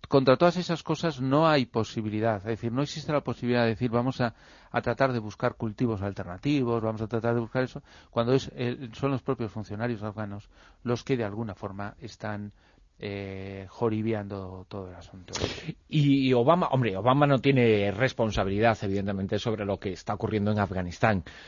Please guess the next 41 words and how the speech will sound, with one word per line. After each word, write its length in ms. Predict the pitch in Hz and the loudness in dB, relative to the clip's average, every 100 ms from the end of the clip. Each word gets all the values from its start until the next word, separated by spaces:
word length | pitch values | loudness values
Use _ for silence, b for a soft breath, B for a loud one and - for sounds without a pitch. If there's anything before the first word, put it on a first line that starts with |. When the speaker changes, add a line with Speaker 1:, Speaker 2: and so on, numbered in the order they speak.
| B | B
Speaker 2:
pero 220 | - 123 120 | 2 4 2
sí, 340 | - 202 202 - _ - | 2 2 0 -6 _ 0
eh, 300 | 107 104 95 | 4 4 2
el 180 | - 117 | 2 2
partido 600 | - _ 101 - 117 110 | 0 _ -2 0 4 6
de 60 | 104 | 8
Obama 420 | 98 107 95 80 _ _ | 8 6 4 -2 _ _
la 120 | 107 | -8
tiene 460 | 90 104 117 135 151 _ | -4 2 4 4 2 _
muy 220 | 107 123 | 2 4
claramente. 600 | - 113 107 104 110 104 | 6 6 6 6 4 6
Me 60 | 135 | 4
estoy 180 | 120 117 | 4 0
situando 400 | 120 120 110 113 | 0 4 4 4
en 60 | |
la 80 | 107 | 2
época 260 | 107 107 113 | 2 2 4
en 60 | |
la 80 | 104 | 2
que 140 | 101 101 | 2 2
gobernaba 420 | 107 101 101 101 | 2 2 2 2
Carter, 560 | 104 101 117 120 120 - | 2 0 2 2 2 -4
que 80 | - | -4
era 80 | 98 | -4
el 80 | 98 | -2
Partido 380 | 90 101 101 | -4 0 0
Demócrata, 440 | 92 95 95 110 113 | 2 0 0 0 0
el 120 | 95 | 2
mismo 260 | 113 113 98 | 2 2 2
partido 380 | 92 104 101 | -2 0 0
de 80 | 98 | 2
Obama, 400 | 92 95 104 110 B B B B | 2 4 4 2 B B B B
y 100 | - | 2
detrás 380 | 165 131 131 123 | 4 6 6 6
de 100 | 135 | 4
Carter 340 | 139 131 190 | 4 4 6
había 280 | 190 117 120 | 6 6 4
personas 580 | 117 131 104 131 135 151 | 4 4 4 2 4 2
como 240 | 151 135 | 2 2
Zbigniew 380 | 113 113 104 110 | 2 0 0 2
Brzezinski, 640 | 117 120 143 131 - 131 | 4 4 4 2 0 -4